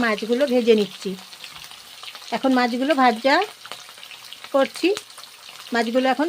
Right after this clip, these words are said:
ভেজে নিচ্ছি। মাছ, রুই মাছগুলো ভেজে নিচ্ছি, অন্য পাত্রে রেখে দেবো ভেজে নিয়ে।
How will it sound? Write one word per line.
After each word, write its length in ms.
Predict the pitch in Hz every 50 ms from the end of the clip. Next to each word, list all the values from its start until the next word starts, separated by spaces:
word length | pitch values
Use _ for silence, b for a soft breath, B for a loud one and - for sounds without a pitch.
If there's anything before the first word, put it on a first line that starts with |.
| 277
ভেজে 220 | 262 247 214 240 226 220
নিচ্ছি। 320 | 208 202 - - - 214 202 - - - - - - - - - - - - - - - - - - - - - - - - - - - - - - - - - - - - - - - - - - - - - - - - - - - - - - - - - - - - - - 240
মাছ, 320 | 233 240 247 262 - - - - - - - - - - - - 262
রুই 140 | 262 277 277 277
মাছগুলো 300 | 277 269 247 262 285 294 311 262
ভেজে 180 | 262 247 254 247 254
নিচ্ছি, 320 | 254 - - - - 302 339 392 427 - - - - - - - - - - - - - - - - - - -
অন্য 120 | 254 254 262 247 254
পাত্রে 380 | 254 240 - - 269 262 302 359 427 - - - - - - - - - - - - 294
রেখে 200 | 269 - - 311 247 240
দেবো 180 | 214 196 202 196 185 - - - - - - -
ভেজে 260 | 247 269 254 262 247 220
নিয়ে। 180 | 208 196 196 196